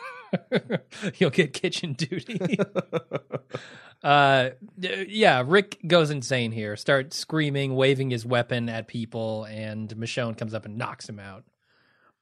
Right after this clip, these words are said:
Speaker 2: Does she ever?
Speaker 1: Yeah, it was vicious. I think it's just an elbow.
Speaker 2: Well, see, I was wondering if she had, like, a blackjack or something, or it's some kind of sap or something, because
Speaker 1: Oh,
Speaker 2: it
Speaker 1: maybe.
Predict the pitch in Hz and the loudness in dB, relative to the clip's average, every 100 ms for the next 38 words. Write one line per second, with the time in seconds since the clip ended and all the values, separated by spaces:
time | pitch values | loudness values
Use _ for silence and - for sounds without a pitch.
0 | _ _ _ 123 196 - 117 101 175 107 | _ _ _ 4 4 4 4 6 6 4
1 | 87 - - _ - - - 185 165 123 | -2 -6 -12 _ -20 -14 0 4 6 6
2 | 120 143 139 131 120 107 147 165 330 359 | 2 -2 0 -2 -2 -4 -4 -2 -2 -4
3 | 254 - 123 139 120 90 92 _ _ 131 | -4 -2 0 0 -2 -8 -12 _ _ -4
4 | 214 202 247 240 202 254 240 - 170 160 | 2 6 6 4 0 0 -2 0 0 2
5 | 143 101 107 120 165 - 185 190 190 - | 0 -2 2 2 2 0 0 0 -2 -4
6 | 185 180 185 170 165 - 127 160 156 151 | -6 -4 -4 -4 -4 -8 -8 -6 -2 -4
7 | - - 123 147 170 180 180 175 190 165 | -4 -2 -2 -2 -4 -4 -4 -4 -6 -6
8 | 147 143 127 120 117 110 117 120 120 104 | -2 0 2 0 0 2 2 2 -2 -2
9 | 101 | -8